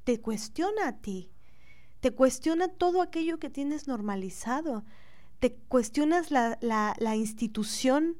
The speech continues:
obligatoria sobre ti, sobre tu cuerpo, sobre tu deseo, sobre tu modo de pensar, de accionar, de sentir, lo que se nos ha dicho que tenemos que ser, sentir, pensar, ¿no?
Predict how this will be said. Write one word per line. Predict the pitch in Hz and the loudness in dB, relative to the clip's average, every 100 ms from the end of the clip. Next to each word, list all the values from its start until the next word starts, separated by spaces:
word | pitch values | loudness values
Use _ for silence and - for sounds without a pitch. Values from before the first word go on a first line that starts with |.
| - | -2
obligatoria | 240 214 214 202 202 - 247 320 285 - - - - - | 2 4 2 2 0 0 2 4 4 0 -4 -12 -14 -10
sobre | - 226 208 220 | -4 0 2 2
ti, | 220 220 269 320 - - | 0 0 2 2 -2 -8
sobre | - 214 214 | -4 -2 -2
tu | 202 | -4
cuerpo, | - 240 277 311 262 214 | 0 4 4 4 0 -2
sobre | - 247 220 | -2 -2 -2
tu | 214 214 | -2 -2
deseo, | 208 202 202 - 269 330 226 202 - - | -2 -2 -2 4 6 6 2 -2 -10 -6
sobre | 233 214 | -2 0
tu | 220 240 | 0 2
modo | 233 277 294 | 6 6 4
de | 277 | 2
pensar, | 220 208 202 240 269 | -2 -4 -2 2 2
de | 269 | 2
accionar, | 220 - 202 208 254 | -2 -4 -2 2 2
de | 277 277 | 2 -4
sentir, | - 196 190 196 269 339 - - - - - - - | -4 -4 -2 0 2 2 -2 -12 -14 -12 -12 -12 -2
lo | 233 | 0
que | 254 | 0
se | 247 | 0
nos | 254 254 262 | 0 0 0
ha | |
dicho | 277 311 311 370 | 0 -2 -2 -6
que | 262 | -6
tenemos | 247 226 240 262 285 - | -6 -4 -2 -2 -4 -8
que | 208 | -10
ser, | 214 262 269 | -2 0 0
sentir, | 269 220 202 247 262 | -4 -6 -2 -2 -2
pensar, | - 214 208 - 226 262 277 - - - - - - - - - - - - - - | -4 -6 -6 -2 2 2 0 -10 -14 -14 -14 -14 -14 -14 -14 -14 -14 -14 -14 -14 -8
¿no? | 233 233 254 | 0 0 0